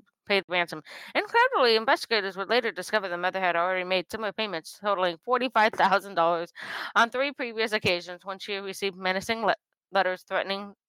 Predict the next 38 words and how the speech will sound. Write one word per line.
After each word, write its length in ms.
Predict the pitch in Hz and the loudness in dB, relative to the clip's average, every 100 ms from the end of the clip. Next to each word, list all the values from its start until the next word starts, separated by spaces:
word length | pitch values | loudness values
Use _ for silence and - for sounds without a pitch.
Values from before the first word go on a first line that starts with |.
| _ _ - | _ _ -4
the 80 | 185 | 2
life 140 | 175 | 2
of 100 | 185 | 0
her 80 | 180 | -6
daughter, 300 | 180 160 151 - - - | 0 0 0 -6 -16 -10
the 60 | |
civil 280 | 190 220 208 | -2 -2 0
guard's 500 | 185 175 175 - - - - - - | 2 2 2 -6 -20 -20 -20 -20 -20
statement 400 | - 190 156 175 | -2 -2 -2 -6
said. 220 | - 180 170 190 | 0 0 0 -2
Local 260 | 254 294 | 2 4
authorities 460 | 285 240 220 220 220 | 2 2 0 0 2
centered 360 | 226 208 214 202 | 0 0 -2 -4
her 260 | 196 185 | -2 0
investigation 840 | 180 170 190 - 190 185 - 185 180 _ _ _ _ _ _ _ - | 0 -2 -4 -4 -4 -4 -4 -10 -12 _ _ _ _ _ _ _ -10
investigation 500 | 180 175 185 190 190 | -4 -4 -4 -8 -4
at 100 | 175 | -6
the 80 | 165 | -6
partner 340 | - 185 175 | -6 -4 -4
of 80 | 170 | -10
the 100 | 170 | -8
real 240 | 175 185 196 | -6 -2 -2
victim's 380 | 175 - 180 156 | -2 -6 -8 0
daughter 280 | 160 160 160 | 2 2 0
and 140 | 180 180 | -2 -2
uncovered 500 | 208 240 196 170 170 | -2 0 0 0 0
that 160 | 175 - | -2 -2
the 80 | 190 | -6
family 300 | 175 190 214 | 0 0 0
was 160 | 226 190 | -4 -6
involved 400 | 185 170 170 - | -2 2 2 2
in 120 | 175 | -4
the 80 | 175 | -6
kidnapping 500 | - 165 143 - 139 | -4 -4 -4 -6 -10
plot. 260 | - 139 - - - - - | -2 -2 -2 -8 -18 -8 -4
The 60 | |
Times 280 | - 170 156 | -2 -2 -4
report, 360 | 165 175 202 | -6 0 2